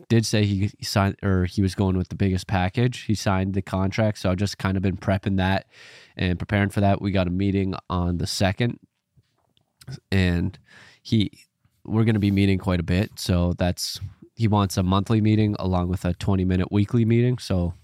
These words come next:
quite a bit of meetings. So this first one's gonna be a lot of figuring out exactly what he expects, expectations, setting expectations, figuring out what he wants, what the goals are, how we can be successful, and just trying to ask him a lot of questions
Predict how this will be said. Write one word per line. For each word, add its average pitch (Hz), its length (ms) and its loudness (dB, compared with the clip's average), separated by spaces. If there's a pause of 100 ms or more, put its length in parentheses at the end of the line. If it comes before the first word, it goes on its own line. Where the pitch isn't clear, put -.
(140)
quite 101 180 2
a 90 40 0
bit 92 140 0
of 90 60 0
meetings. 95 380 0
So 90 260 0 (340)
this 113 140 0
first 113 220 2
one's 110 160 2
gonna 101 180 0
be 101 80 2
a 98 80 2
lot 92 180 2
of 87 200 -2 (640)
figuring 95 380 2
out 92 240 2
exactly 95 480 0
what 92 280 0
he 98 120 -2
expects, - 720 -4 (480)
expectations, 101 720 0
setting 92 260 0
expectations, 90 920 0
figuring 92 320 2
out 90 100 2
what 78 180 -2
he 92 60 0
wants, 90 400 0
what 95 140 -4
the - 60 -14
goals 90 340 0
are, 92 340 2 (380)
how 101 140 0
we 95 120 2
can 98 120 -2
be 92 140 0
successful, 92 840 0
and 87 100 -2
just 90 160 -4
trying 92 220 -2
to 90 180 -6
ask 98 240 -2
him 101 80 0
a 92 40 0
lot 90 200 0
of 87 100 -8
questions 120 680 0